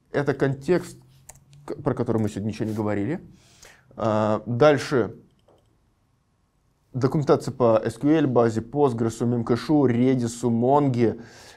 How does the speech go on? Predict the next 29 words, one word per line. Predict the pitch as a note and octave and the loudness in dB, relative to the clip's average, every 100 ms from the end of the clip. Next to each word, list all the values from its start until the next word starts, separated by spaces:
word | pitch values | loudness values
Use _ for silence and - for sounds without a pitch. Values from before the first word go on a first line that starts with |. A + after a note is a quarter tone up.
| _ _ | _ _
А, | - G#2+ G#2+ G#2+ G#2 G2+ - _ - | 0 2 2 2 2 2 -2 _ -10
еще | B2+ D#3+ | -2 0
статья | C#3+ B2+ B2+ | 0 0 0
по | B2 | 0
Mongo, | B2 C#3+ D3+ B2 | 0 0 0 0
по | A#2+ B2 A#2 | 0 2 2
Горму, | A2+ A2+ C#3+ D#3 C#3 B2+ | 2 0 4 4 4 -2
которая | B2+ A#2 A2 A2 | -2 -2 -2 0
O | A#2 | 0
R | A2+ | 2
M. | A2+ A2 G#2+ | 0 -2 -4
Еще | A#2+ A#2 D#3+ | -6 -4 -2
статья | D3 B2 A#2 | -2 -2 -2
по | G#2 A2+ | -2 -4
Горму | G#2+ A#2 G#2+ G#2+ G#2+ - | -2 -2 0 -2 -4 -6
и | C3+ C3+ C3+ B2+ B2+ B2 A#2+ A#2+ A#2+ A#2 | -6 -4 -2 -2 -2 -2 -2 0 0 2
документация | A#2+ B2+ A#2 A2+ - | 0 0 -2 -2 -4
на | G2+ | -6
Горм. | G2 G2 G2 - _ _ - - - - - _ _ _ _ _ _ _ _ | -6 -6 -8 -14 _ _ -20 -20 -20 -20 -20 _ _ _ _ _ _ _ _
Вот, | B2 C3 C3 - | 0 2 2 4
пользуйтесь. | F3+ B2 G#2+ F2+ - - - - - - - _ _ _ _ _ _ _ - - | 4 4 0 -6 -10 -16 -12 -10 -10 -16 -20 _ _ _ _ _ _ _ -12 2
А, | C#3 C#3 B2+ B2 | 6 8 8 6
что | - - G#3 A3+ | 0 2 6 6
мы | G3+ F#3+ | 6 6
будем | F#3 E3 C#3 | 4 4 4
делать | D3+ C3 | 6 6
на | B2 | 4
домашнем | A#2 A#2 A#2 B2 | 4 4 2 0
задании? | A2 G2 C#2+ | 0 0 -2